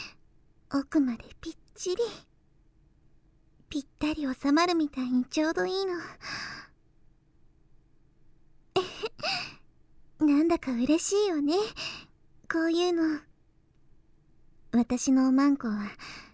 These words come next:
なおくん専用なんだって感じがして、二人、相性抜群なんだなって。ねえ、なおくん、キスして。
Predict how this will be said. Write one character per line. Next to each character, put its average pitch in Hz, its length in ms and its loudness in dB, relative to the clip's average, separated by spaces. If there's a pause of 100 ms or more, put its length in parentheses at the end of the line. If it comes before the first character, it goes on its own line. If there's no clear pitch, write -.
(380)
な 339 280 6
お 381 40 -2
く 302 140 2
ん 226 140 2
専 311 320 4
用 381 180 4
な 381 140 2
ん 381 80 -2
だ 320 120 0
っ 349 60 -4 (200)
て 339 100 -4
感 262 220 2
じ 262 100 -4
が 277 120 0
し - 100 -6
て、 - 100 -8 (1400)
二 269 260 -4
人、 285 240 4 (1080)
相 233 200 2
性 277 320 0
抜 220 360 -2
群 320 240 2
な 359 140 4
ん 381 80 -2
だ 277 120 0
な 254 200 2
っ - 20 -4 (240)
て。 320 80 -4 (2000)
ね 294 320 6
え、 - 360 -2
な 277 140 6
お 262 40 -4
く 294 320 4
ん、 277 100 -4 (1400)
キ - 100 -6
ス - 200 -4 (640)
し - 140 -6
て。 - 120 -14